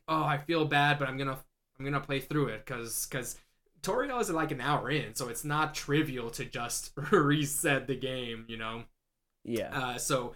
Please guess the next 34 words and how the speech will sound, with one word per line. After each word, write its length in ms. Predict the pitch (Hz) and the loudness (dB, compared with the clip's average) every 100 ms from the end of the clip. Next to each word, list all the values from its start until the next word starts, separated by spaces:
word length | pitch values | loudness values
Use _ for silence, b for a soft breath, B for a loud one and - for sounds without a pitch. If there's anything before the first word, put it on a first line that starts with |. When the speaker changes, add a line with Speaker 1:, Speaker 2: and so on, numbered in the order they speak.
| B B - | B B -4
Speaker 1:
so 180 | 175 160 | 0 2
I 140 | 143 | 2
think 220 | 147 180 | 0 -2
it's 180 | 160 151 | -4 -4
just 300 | 139 143 143 | -4 -2 -2
as 120 | 135 | -4
acceptable 600 | 120 - 147 135 117 117 113 | -6 -2 -2 -2 -4 -8 -8
for 240 | - 113 | -8 -8
a 40 | 107 | -8
player 440 | - 127 127 123 | -8 -4 -2 -4
to 400 | 120 127 113 110 _ _ _ _ | -6 -8 -8 -10 _ _ _ _
kill 180 | 160 165 | 0 0
Toriel 520 | 160 147 147 139 139 | 2 2 2 2 2
and 220 | 135 123 123 | -2 -8 -4
move 200 | 135 127 | -2 -2
on, 240 | 120 120 - | -4 -8 -4
kill 160 | 147 | -4
Toriel, 460 | 143 135 131 131 123 | -2 -4 -4 -4 -4
restart, 720 | 131 131 - 131 123 123 120 - _ | -4 -4 -4 -4 -4 -6 -10 -16 _
get 240 | 123 120 120 | -8 -8 -10
mocked, 400 | 113 113 - - _ _ _ | -8 -8 -12 -18 _ _ _
move 300 | 123 120 113 | _ _ -8
on, 180 | 110 117 | -6 -6
and, 120 | 127 120 | -8 -4
uh, 240 | 117 120 - | -4 -4 0
or 200 | 156 156 | 2 2
spare 480 | - - 143 147 | -2 -4 0 0
her 180 | 143 127 | 0 -4
your 160 | 120 113 | -6 -8
first 320 | - 120 - | -10 -12 -10
time 320 | 120 113 113 - _ _ | -8 -8 -10 -16 _ _
and 120 | 120 113 | -10 -10
move 260 | 110 - 117 | -14 -10 -6
on. 200 | 104 | -6